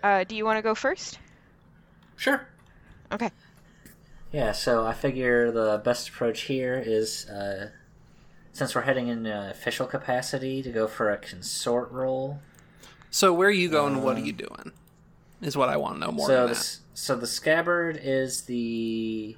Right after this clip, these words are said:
Speaker 3: The point, point scabbard here
Speaker 2: Local
Speaker 3: is kind
Speaker 2: office.
Speaker 3: of the, uh, what you would think is being the administrative office for the factory itself. Um, and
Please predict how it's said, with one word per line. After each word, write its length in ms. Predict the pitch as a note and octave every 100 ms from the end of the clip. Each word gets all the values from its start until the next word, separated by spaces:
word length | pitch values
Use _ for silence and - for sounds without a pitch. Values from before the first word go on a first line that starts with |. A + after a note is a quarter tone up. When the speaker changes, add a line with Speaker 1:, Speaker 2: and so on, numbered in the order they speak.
| -
Speaker 3:
The 240 | E3 D#3
point, 400 | - G#3 G#3+ G#3
point 220 | - G3+ -
scabbard 440 | - E3 E3+ E3
here 240 | F3 F3
Speaker 2:
Local 120 | E3+ C#3+
Speaker 3:
is 100 | -
kind 280 | D3 C3+
Speaker 2:
office. 160 | C3+ C3
Speaker 3:
of 100 | B2+
the, 400 | C3+ C3 B2+ B2+
uh, 280 | B2+ A#2+ B2 - - E3
what 220 | C#3 C#3
you 100 | C3+
would 120 | C3 C3 - -
think 240 | C3+ B2+
is 140 | B2+
being 320 | - B2+ B2 B2+
the 160 | C3
administrative 640 | C3 C3 C#3 C3+ D3 C#3 C#3
office 500 | C#3 D3 C#3 - -
for 340 | - C3+ C3
the 100 | C3
factory 480 | B2 C3 C3 C#3 C3
itself. 580 | B2+ - C#3+ C#3+ - - - - - - - - -
Um, 300 | B2+ B2 B2
and 200 | C3 B2+